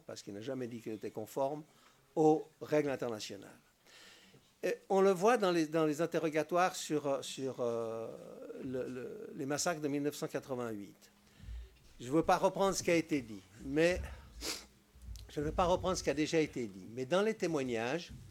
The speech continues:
il y a quelque chose que l'on constate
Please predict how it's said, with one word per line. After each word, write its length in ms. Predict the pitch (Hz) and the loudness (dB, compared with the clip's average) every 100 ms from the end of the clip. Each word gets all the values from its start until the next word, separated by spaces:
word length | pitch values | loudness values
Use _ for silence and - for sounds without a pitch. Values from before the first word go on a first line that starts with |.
| - _ _ _ _ | -20 _ _ _ _
il 100 | 165 | 0
y 40 | 170 | 0
a 60 | |
quelque 320 | 170 180 175 | 2 -2 0
chose 480 | 160 180 175 175 - - - _ | 0 2 0 0 -6 -16 -20 _
que 60 | - | 2
l'on 140 | 151 | 4
constate 760 | 151 139 127 - 113 123 - - | 4 0 -2 -4 -4 -4 -10 -14